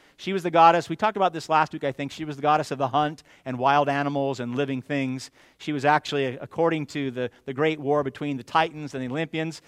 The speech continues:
she replaced, uh, Selene as the goddess of the moon.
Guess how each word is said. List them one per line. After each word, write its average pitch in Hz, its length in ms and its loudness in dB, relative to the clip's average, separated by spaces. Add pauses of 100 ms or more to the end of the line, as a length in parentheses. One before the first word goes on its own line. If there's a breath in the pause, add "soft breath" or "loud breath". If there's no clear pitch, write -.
(160 soft breath)
she 147 500 -4 (120)
replaced, 151 720 -2 (200 soft breath)
uh, 131 100 2
Selene 165 640 -2
as 135 220 -2
the 131 80 -12
goddess 147 540 2 (220 soft breath)
of 131 160 -2
the 131 80 -4
moon. 127 420 -2